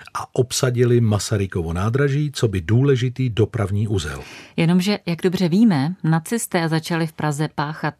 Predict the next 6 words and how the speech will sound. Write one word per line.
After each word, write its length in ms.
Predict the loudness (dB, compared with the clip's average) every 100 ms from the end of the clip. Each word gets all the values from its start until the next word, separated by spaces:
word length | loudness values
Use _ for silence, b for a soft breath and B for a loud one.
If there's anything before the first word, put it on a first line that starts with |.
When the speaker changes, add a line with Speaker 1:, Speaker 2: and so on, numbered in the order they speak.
| -6
Speaker 2:
možná 320 | -4 2 2 4
nejkrutější 760 | 0 0 -2 0 -4 -2 -2
zvěrstva 680 | 0 0 -2 -6 -6 -8 -6
za 160 | -8 -8
celou 360 | -8 -6 -4
válku. 420 | -4 -6 -10 -14